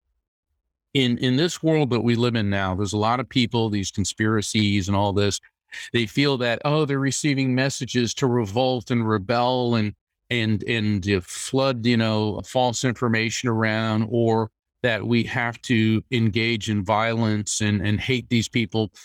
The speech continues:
Those are not messages from spirits. Those are not messages from the divine. Those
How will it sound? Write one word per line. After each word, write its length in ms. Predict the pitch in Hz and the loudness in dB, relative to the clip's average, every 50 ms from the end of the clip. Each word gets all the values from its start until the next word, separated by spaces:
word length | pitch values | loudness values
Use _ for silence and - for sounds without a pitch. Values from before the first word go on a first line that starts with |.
| - _ _ _ _ _ - | -20 _ _ _ _ _ 0
Those 480 | 156 175 190 202 220 233 208 - - _ _ | 0 2 2 2 2 0 0 -2 -4 _ _
are 160 | - 139 135 | -4 -2 0
not 640 | 131 123 123 127 135 135 127 110 92 85 - - - - _ 110 | 0 0 0 0 0 0 0 -2 -4 -6 -8 -14 -18 -16 _ -6
messages 880 | 110 107 113 120 113 - - 117 - - 113 104 101 101 92 - - - - | -2 -2 0 0 0 -2 -2 -2 -2 0 0 2 0 0 -2 -4 -8 -10 -14
from 320 | - - - 117 104 95 | -12 -6 -2 -2 -2 -2
spirits. 720 | - - - - - 123 101 82 80 73 - - - - - - _ _ _ _ _ - | -2 -6 -6 -2 -2 0 0 -2 -4 -6 -10 -10 -12 -12 -12 -14 _ _ _ _ _ -2
Those 240 | 131 139 151 143 160 | 0 0 0 0 0
are 80 | 156 | 0
not 280 | 143 135 123 120 123 113 | 0 0 0 0 -2 -2
messages 600 | 117 117 117 113 - - 120 101 110 113 104 - | -2 -2 -2 -2 -4 -6 -6 -4 -2 -2 -2 -4
from 260 | - - 113 104 107 | -4 -2 -2 0 0
the 80 | 104 101 | 0 0
divine. 760 | 92 104 95 87 90 104 101 98 90 87 85 78 76 78 - _ _ _ _ _ _ _ | -2 -2 -4 -2 -2 0 0 0 0 -2 -4 -6 -8 -14 -18 _ _ _ _ _ _ _
Those 580 | - 101 104 135 143 151 160 170 180 185 - - | -8 -4 -2 0 2 2 4 4 2 2 0 -2